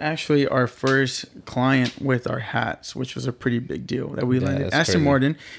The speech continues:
Speaker 1: And the cool thing was that I actually gave them, um, three hats. I gave them a, a Flex Fit, a Richardson, and I gave them a Franco hat.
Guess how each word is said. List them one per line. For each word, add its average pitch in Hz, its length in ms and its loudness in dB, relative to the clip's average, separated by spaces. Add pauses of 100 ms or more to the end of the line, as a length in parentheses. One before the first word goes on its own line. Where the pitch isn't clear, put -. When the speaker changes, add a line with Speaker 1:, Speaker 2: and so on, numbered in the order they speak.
(160)
Speaker 1:
And 143 320 4
the 147 80 0
cool 233 180 2
thing 185 240 0
was 143 220 4
that 131 300 2
I 139 80 2
actually 180 280 2
gave 156 280 2
them, 139 400 2 (280)
um, 123 380 2
three 143 220 0
hats. 127 340 0
I 123 40 -6
gave 131 160 -2
them 123 100 0
a, 120 240 -6 (380)
a 131 40 -8
Flex 139 280 0
Fit, 131 280 -2
a - 60 -4
Richardson, 127 640 -6 (320)
and 123 180 -2
I 123 60 -2
gave 127 320 -2
them 123 340 0
a 123 60 -8
Franco 120 320 -2
hat. - 320 -10